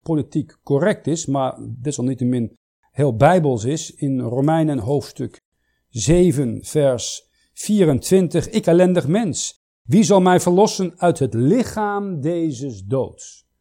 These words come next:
Dat is wat de Bijbel zegt, hoe u en mijn lichaam is. En ik heb vaak gezien, en zeker als je op de straat loopt, dan zei, spreek je met mensen. En die mensen die,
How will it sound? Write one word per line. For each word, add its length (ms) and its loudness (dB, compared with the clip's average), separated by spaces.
Dat 160 -4
is 100 -4
wat 140 -4
de 100 -8
Bijbel 380 -4
zegt, 520 -10
hoe 220 -8
u 200 -2
en 200 0
mijn 360 -2
lichaam 840 0
is. 560 -4
En 380 -6
ik 120 -20
heb 240 -18
vaak 380 -6
gezien, 420 -4
en 100 -8
zeker 180 -8
als 80 -6
je 60 -8
op 60 -10
de 60 -10
straat 460 -2
loopt, 220 -2
dan 140 -6
zei, 300 -6
spreek 340 -4
je 60 -8
met 160 -8
mensen. 460 -6
En 120 -8
die 100 -2
mensen 460 -4
die, 360 -10